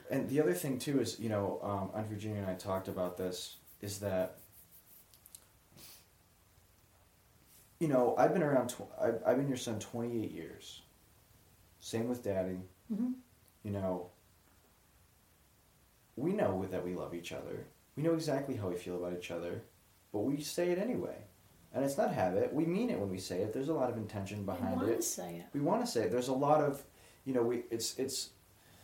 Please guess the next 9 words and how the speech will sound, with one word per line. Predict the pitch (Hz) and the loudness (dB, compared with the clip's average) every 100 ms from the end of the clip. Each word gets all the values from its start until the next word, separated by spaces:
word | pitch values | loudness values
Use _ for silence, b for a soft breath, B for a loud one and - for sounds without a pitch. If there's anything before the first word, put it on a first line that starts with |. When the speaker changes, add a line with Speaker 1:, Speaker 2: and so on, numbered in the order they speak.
| B B B B B B B - - - - - - - | B B B B B B B -20 -20 -20 -20 -20 -20 -10
Speaker 1:
the | - | 0
words | 127 127 185 180 120 101 - - | 0 6 10 10 8 4 -2 4
are | 107 104 98 | 6 8 6
just | 98 113 110 | 4 2 2
as | 101 | -2
important | 98 - 113 101 95 | -4 -2 0 0 0
as, | 92 92 - - | -2 -6 -8 -4
as | 101 - | -4 -4
the, | - 98 87 85 | -6 -4 -2 -2